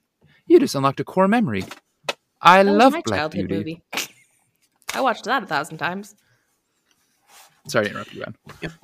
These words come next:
Speaker 3: No, it's just you talking to people like they're the best friend you had for years. You and Andrew McLaren was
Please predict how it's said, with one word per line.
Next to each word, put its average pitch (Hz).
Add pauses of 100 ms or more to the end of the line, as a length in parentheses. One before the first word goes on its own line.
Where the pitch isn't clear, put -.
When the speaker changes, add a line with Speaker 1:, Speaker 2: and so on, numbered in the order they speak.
(240)
Speaker 3:
No, 247
it's -
just 160 (300)
you 143
talking 170
to 170
people 175
like 135 (760)
they're 135 (220)
the 127 (540)
best 123
friend 139
you 131
had 131
for 139
years. 143
You 139
and 139
Andrew 135
McLaren 143
was 131